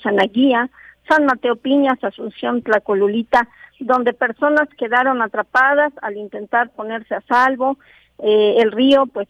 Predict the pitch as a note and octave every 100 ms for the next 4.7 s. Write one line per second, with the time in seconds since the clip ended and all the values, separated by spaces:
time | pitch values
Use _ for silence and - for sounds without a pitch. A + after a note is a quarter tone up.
0 | - A3 G#3+ A3 G#3 G3+ G#3+ - C4 D4
1 | D4 G3+ A3 A3 B3 G#3+ A#3 A3 G3+ G3+
2 | A3 A3 A#3 - B3 A#3+ G#3 G3+ G#3+ A3
3 | F#3+ G#3+ G3+ G#3 A3+ A#3+ G3+ - C#4 B3+
4 | A3+ - F#3 - C4+ D#4 C4